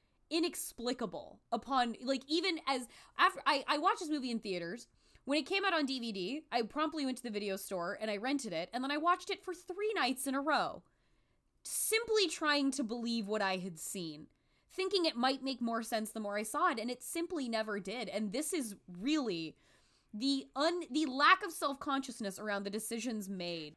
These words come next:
in this scene are breathtaking.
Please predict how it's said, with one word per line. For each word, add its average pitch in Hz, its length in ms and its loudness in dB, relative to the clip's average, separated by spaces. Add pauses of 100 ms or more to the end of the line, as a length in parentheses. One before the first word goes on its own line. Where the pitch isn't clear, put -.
(120)
in 226 160 4
this 220 200 0
scene 196 520 -2 (320)
are 208 200 0 (1300)
breathtaking. 185 440 -4